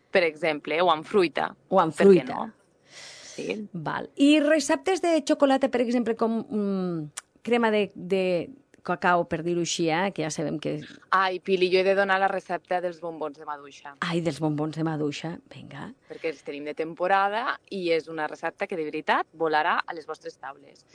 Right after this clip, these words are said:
Speaker 2: Va.
Speaker 1: I simplement el que hem d'agafar és una xocolata d'un vuitanta-cinc per cent, d'un noranta-nou no, perquè no es desfarà tan bé, però una xocolata d'un vuitanta-cinc per cent, per aquells que teniu paladars molt endolcits, doncs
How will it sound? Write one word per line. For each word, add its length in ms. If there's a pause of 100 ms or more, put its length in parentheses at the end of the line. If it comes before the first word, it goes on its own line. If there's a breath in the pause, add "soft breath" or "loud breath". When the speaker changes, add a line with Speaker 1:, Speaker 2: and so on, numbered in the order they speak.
Speaker 2:
Va. 160
Speaker 1:
I 80
simplement 440
el 80
que 60
hem 100
d'agafar 460
és 220
una 200
xocolata 640
d'un 360
vuitanta-cinc 580
per 140
cent, 380
d'un 100
noranta-nou 560
no, 260
perquè 280
no 80
es 80
desfarà 380
tan 220
bé, 200 (360 loud breath)
però 380
una 400
xocolata 360
d'un 100
vuitanta-cinc 580
per 160
cent, 360
per 160
aquells 260
que 80
teniu 220
paladars 440
molt 340
endolcits, 760
doncs 480